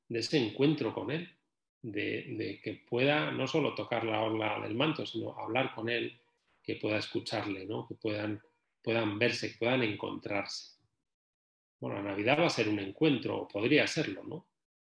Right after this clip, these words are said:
Un encuentro con Jesús. Em, ¿os acordáis también? Eh, yo, bueno, no sé, ese encuentro con Jesús. Em, yo os puedo contar un encuentro con Jesús mío, ¿no?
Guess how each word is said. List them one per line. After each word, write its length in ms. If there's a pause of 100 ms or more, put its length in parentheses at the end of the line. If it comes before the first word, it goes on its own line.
(120)
Un 80
encuentro 440
con 180
Jesús. 580 (2250)
Em, 760 (320)
¿os 140
acordáis 500
también? 720 (600)
Eh, 360
yo, 220
bueno, 460
no 160
sé, 300
ese 120
encuentro 320
con 140
Jesús. 420 (380)
Em, 840 (520)
yo 80
os 60
puedo 180
contar 260
un 140
encuentro 380
con 160
Jesús 260
mío, 240 (320)
¿no? 300